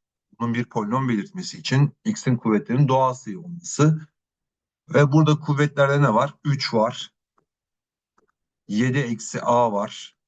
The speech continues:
A eksi beş var. Ve sabit terimi ilgilenmeyelim hadi. Çünkü o x üzeri sıfırdır. Sıfırda vardır diyelim hatta.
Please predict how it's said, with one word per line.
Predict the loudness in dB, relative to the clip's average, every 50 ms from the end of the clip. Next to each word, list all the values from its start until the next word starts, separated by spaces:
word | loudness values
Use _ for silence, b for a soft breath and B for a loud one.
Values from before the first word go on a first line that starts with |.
| _ _ _ _ _ 0
A | 2 4 4 4 2
eksi | 0 -4 -8 -10 -10 -6 -4 0 2
beş | 2 2 2 0 0 2
var. | 2 2 2 0 -6 _ _ _ _ _ _ _ _ _ _ _ _
Ve | -2 0 2 2 2 0 -2 -6 -12 -14
sabit | -10 -6 -2 0 0 0 -2 -4 -8
terimi | -8 -6 -2 -2 0 -2 -2
ilgilenmeyelim | -2 -2 -2 0 2 2 2 2 0 -2 -4 -6 -6 -6 -8
hadi. | -6 -2 0 0 0 0 -2 -6 _ _
Çünkü | -4 -2 -2 0 0 0
o | 0 0 0
x | -2 -4 -6 _ -4
üzeri | -2 0 0 -2
sıfırdır. | -2 -4 -4 -4 -4 -4 -4 -4 -2 -4 -4
Sıfırda | -6 -8 -10 -8 -8 -6 -6 -6 -4 -2 0 0
vardır | 0 0 0 -2 -6 -6 -4
diyelim | -4 -4 -6 -6 -10
hatta. | -12 -16 _ _ -2 -2 -2 -2 -4